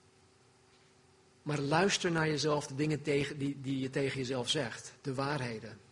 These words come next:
Waarheid. Ken God in al je wegen. Dan zal hij je paden terechtmaken,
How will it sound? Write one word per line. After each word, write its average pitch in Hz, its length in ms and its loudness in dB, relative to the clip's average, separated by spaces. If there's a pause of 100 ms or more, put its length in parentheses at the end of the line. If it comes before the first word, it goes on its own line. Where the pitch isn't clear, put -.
(340)
Waarheid. 131 640 -4 (2250)
Ken 202 220 4
God - 500 -4 (200)
in 135 200 -6
al 147 140 0
je 143 140 2
wegen. 117 460 -8 (1200)
Dan 139 200 -2
zal 127 180 0
hij 143 280 -2
je 143 120 -2
paden 120 340 -8
terechtmaken, 117 680 -10